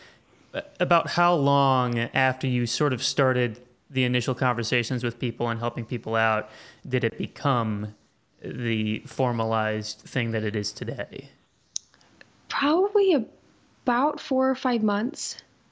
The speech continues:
Speaker 1: So
Speaker 2: 'cause it
Speaker 1: pr-,
Speaker 2: would have
Speaker 1: so
Speaker 2: been
Speaker 1: very
Speaker 2: March of
Speaker 1: fast
Speaker 2: last
Speaker 1: then.
Speaker 2: year. Yeah, it was about March of last year that I was starting, you know, right at the beginning of the pandemic, starting to help
Speaker 1: Yeah.
Speaker 2: people.
Speaker 1: Okay.
Speaker 2: And it was, it was about a year ago now. Last September, I think, is when I actually sat down and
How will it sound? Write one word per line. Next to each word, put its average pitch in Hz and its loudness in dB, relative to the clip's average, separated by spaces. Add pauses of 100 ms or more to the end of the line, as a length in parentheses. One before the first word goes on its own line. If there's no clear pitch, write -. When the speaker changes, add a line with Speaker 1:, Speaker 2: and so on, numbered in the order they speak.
(280)
Speaker 1:
So - -10
Speaker 2:
'cause 262 2
it 277 2
Speaker 1:
pr-, 254 2
Speaker 2:
would 277 4
have 269 2
Speaker 1:
so 269 2
Speaker 2:
been 240 4
Speaker 1:
very - 6
Speaker 2:
March 226 4
of 233 6
Speaker 1:
fast 233 2
Speaker 2:
last 214 0
Speaker 1:
then. 226 0
Speaker 2:
year. 214 -2 (360)
Yeah, 320 2
it 302 2
was 359 0
about 320 0
March 233 0
of 240 -4
last 214 -6
year 226 0
that 208 -2
I 196 0
was 190 -4
starting, 196 0
you 208 -2
know, 196 0
right 208 0
at 190 -2
the 196 -4
beginning 190 -2
of 185 -8
the - -8
pandemic, 190 -2
starting 190 -4
to 180 -4
help 175 0
Speaker 1:
Yeah. - -12
Speaker 2:
people. 185 -4 (240)
Speaker 1:
Okay. 135 -8 (460)
Speaker 2:
And 220 4
it 226 4
was, 220 -2 (840)
it 254 -4
was 302 -2
about 262 -2
a 254 0
year 240 0
ago 247 -2
now. 185 -2 (120)
Last 220 -2
September, 233 0
I 190 2
think, 196 0
is 190 0
when 190 0
I 180 0
actually 196 -2
sat 190 -4
down 185 0
and 175 -2